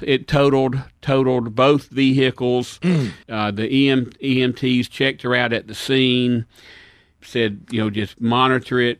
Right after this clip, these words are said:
Speaker 1: And, uh,
Speaker 2: So two vehicles involved, Brady and Cameron, and then how many were in the other vehicle?
Speaker 1: <sighs> Six or seven.
Speaker 2: Wow.
Speaker 1: Yeah, it was some,
Speaker 2: You
Speaker 1: some
Speaker 2: said these were young kids
Speaker 1: young kids headed
Speaker 2: coming
Speaker 1: back,
Speaker 2: from the beach.
Speaker 1: headed back to the beach, headed to
Speaker 2: And
Speaker 1: Georgia.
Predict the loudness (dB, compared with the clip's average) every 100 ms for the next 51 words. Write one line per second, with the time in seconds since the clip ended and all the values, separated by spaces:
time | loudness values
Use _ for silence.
0 | _ -4 -2 0 -2 -4 0 0 2 2
1 | 2 4 2 0 -2 -2 0 0 0 -2
2 | -6 _ _ -20 _ _ -8 -2 2 2
3 | 0 -2 -4 -2 0 0 0 0 -2 -2
4 | 0 0 0 0 2 4 4 2 2 2
5 | 0 0 -2 -2 -4 -6 -10 -12 -20 -20
6 | _ _ -8 -6 -4 -8 -12 -10 0 2
7 | 2 -2 -6 -4 -4 -4 -6 -16 -20 _
8 | -8 0 0 2 -2 -2 0 0 0 -2
9 | -4 -2 0 2 2 2 0 2 0 2
10 | 2 2 2 2 0 0 0 0 2 2
11 | 0 0 0 0 0 0 2 2 2 2
12 | 0 0 -4 -6 -16 -10 -6 -4 -2 -4
13 | -4 -4 -4 -2 -2 0 0 0 0 2
14 | 0 0 0 0 -2 -4 -6